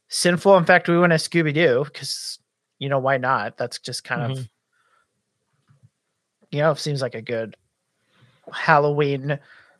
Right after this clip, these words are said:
Speaker 1: 'cause, you know, they have ghosts in Scooby-Doo. It's always a person in a mask, but, you know,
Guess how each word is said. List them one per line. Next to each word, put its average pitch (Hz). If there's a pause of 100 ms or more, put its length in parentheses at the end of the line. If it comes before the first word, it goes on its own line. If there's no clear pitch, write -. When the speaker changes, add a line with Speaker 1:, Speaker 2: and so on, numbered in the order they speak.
(880)
Speaker 1:
'cause, 160
you 180
know, 170
they 208
have 208
ghosts 165
in 170
Scooby-Doo. 151 (240)
It's -
always 160
a 131
person 156
in 127
a 117
mask, 143
but, 180
you 240
know, 220